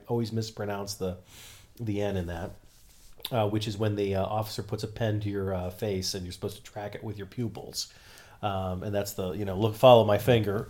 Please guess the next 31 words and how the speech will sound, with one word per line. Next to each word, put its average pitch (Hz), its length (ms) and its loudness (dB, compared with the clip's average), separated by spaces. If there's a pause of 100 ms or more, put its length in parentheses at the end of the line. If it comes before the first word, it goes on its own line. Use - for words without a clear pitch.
and 113 160 -2
it's 113 140 -2
supposed 123 260 2
to 117 80 -6
be 104 100 -2
done 101 200 2
specifically. 104 720 -2 (480)
The 104 300 0
walk 113 440 2
and 101 140 -2
turn 147 380 2
test, - 580 0 (200)
um, 101 280 -4
which 104 160 -6
is 95 100 -8
where 101 140 -6
you 98 80 -10
pace 110 580 -4 (260)
back - 300 -8
and 107 100 -14
forth, 107 400 -6 (680)
um, 90 520 0 (920)
ten 110 220 4
steps 107 320 4
here, 110 180 6
ten 107 220 2
steps 104 260 2
there. 101 320 4
I 117 40 2
mean, 101 180 0
there's, 95 320 -2